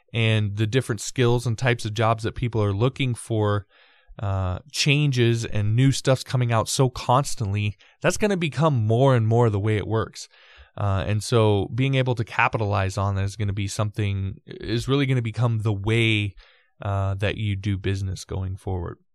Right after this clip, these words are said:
Next, he says job seekers will be choosier. So for various reasons,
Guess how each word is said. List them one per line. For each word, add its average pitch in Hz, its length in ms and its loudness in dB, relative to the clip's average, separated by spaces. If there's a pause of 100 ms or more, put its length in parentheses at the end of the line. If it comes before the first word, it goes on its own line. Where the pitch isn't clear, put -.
(800)
Next, 147 300 0
he 143 100 -2
says 123 220 0
job 120 320 4
seekers 120 480 0
will 107 160 -2
be 104 140 -4
choosier. 101 580 -2 (440)
So 113 180 0
for 117 100 0
various 127 340 0
reasons, 120 400 -2